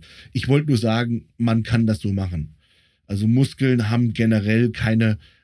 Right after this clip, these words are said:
Augen und keine Ohren und können nicht rechnen, nicht denken und gar nichts. Die wollen einfach nur trainiert und stimuliert werden. So, aber bleibt mir bei dem normalen Szenario,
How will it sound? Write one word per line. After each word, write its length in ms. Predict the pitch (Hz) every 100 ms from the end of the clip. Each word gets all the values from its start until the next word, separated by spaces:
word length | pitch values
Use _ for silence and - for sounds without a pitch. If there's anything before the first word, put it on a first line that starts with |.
| _ -
Augen 520 | 113 131 127 131 135
und 140 | 113
keine 280 | 110 107 107
Ohren 500 | 110 120 131 139 127
und 480 | 107 110 107 - _ _ _ _ _ _ -
können 300 | 120 117 117
nicht 240 | 110 -
rechnen, 460 | 123 147 139 139 131
nicht 200 | 101 120
denken 580 | 135 131 139 135 131
und 360 | 113 113 - -
gar 200 | 104 104
nichts. 380 | 92 78 - - _ _ -
Die 120 | 110
wollen 160 | 113 113
einfach 240 | 123 123
nur 220 | 127 123
trainiert 440 | 120 101 113 131 -
und 100 | 110
stimuliert 480 | - 110 98 87 85
werden. 280 | 73 - _ _ _ - - _
So, 280 | - 90 - _ -
aber 260 | 123 147 147
bleibt 220 | 135 147
mir 80 | 139
bei 140 | 131
dem 100 | 123
normalen 380 | 110 117 139 156
Szenario, 640 | 147 135 135 135 135